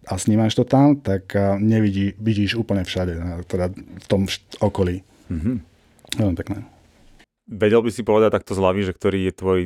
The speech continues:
Speaker 2: top záber z, z Mary
Speaker 1: Z
Speaker 2: počas
Speaker 1: Mary?
Speaker 2: kajakovania?
Speaker 1: Fotograficky?
Speaker 2: Mhm.
Speaker 1: Asi s dievčatami, keď sme fotili teraz.
Speaker 2: Áno?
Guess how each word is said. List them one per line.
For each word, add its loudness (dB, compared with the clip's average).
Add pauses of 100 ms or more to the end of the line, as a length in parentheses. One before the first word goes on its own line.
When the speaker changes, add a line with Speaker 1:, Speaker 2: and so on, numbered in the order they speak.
Speaker 2:
top 0
záber 2
z, -2 (100)
z -10
Mary -2 (180)
Speaker 1:
Z -20
Speaker 2:
počas 0
Speaker 1:
Mary? 4
Speaker 2:
kajakovania? -4 (540)
Speaker 1:
Fotograficky? -2
Speaker 2:
Mhm. -8 (180)
Speaker 1:
Asi 2
s 0
dievčatami, 0
keď 0
sme -2
fotili -4
teraz. -8 (380)
Speaker 2:
Áno? -6